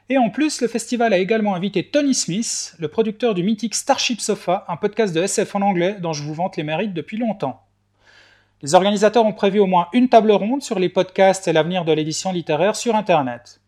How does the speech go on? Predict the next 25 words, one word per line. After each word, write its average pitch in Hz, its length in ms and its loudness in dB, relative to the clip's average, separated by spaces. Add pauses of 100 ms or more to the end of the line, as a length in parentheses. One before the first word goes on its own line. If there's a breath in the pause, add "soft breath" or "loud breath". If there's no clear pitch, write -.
Bref, 190 420 2
ça - 140 -2
s'annonce 190 400 -2
très, 285 240 2
très, 233 340 0
très 202 220 -4
sympa. 139 520 -4 (580 loud breath)
Inutile 208 280 2
de 214 80 6
vous 196 120 2
dire 220 160 4
que 214 100 -2
ça 196 120 2
me 180 40 -2
ferait 170 160 0
super 247 460 0
plaisir 214 300 2
de 185 40 0
rencontrer 180 400 0
certains 190 320 -2
de 185 60 -4
mes 170 160 -2
auditeurs 170 340 -2
sur - 240 -4
place. 156 420 4